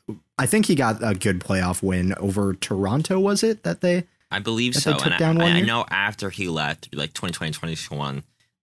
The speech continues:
Speaker 2: they've kind of been, not bottom feeders, but definitely out of the playoffs, for
Speaker 1: Yeah,
Speaker 2: sure.
Speaker 1: so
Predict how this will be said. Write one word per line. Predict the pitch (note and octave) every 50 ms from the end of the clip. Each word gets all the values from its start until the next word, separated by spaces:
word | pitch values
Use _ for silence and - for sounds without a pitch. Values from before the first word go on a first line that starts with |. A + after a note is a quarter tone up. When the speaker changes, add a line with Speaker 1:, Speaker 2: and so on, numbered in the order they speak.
| _
Speaker 2:
they've | - F#2+ G2+ F#2+
kind | - - B2 A2 G#2+ G#2+ G#2
of | F#2+ -
been, | - F#2 F2+ F2+ E2+ E2 F#2 - _
not | - - F#3+ F3 -
bottom | F#2+ E2+ F2 E2 E2 D#2+
feeders, | D#2 - D2 D2 D2+ D2 -
but | - F2+ - - _ - -
definitely | - A#2+ A#2 G#2+ A2 - -
out | - F2+ F2 E2+ E2+ E2
of | D#2+ D#2
the | D#2+ D#2+
playoffs, | - - D2+ C#2+ C#2 A1+ G1+ G1+ -
for | A#2+
Speaker 1:
Yeah, | A#2 B2 C#3+ D3+ C#3 A#2+ G2 F#2
Speaker 2:
sure. | E2 B1 A1+ -
Speaker 1:
so | - - - C3+ C3 C3 B2+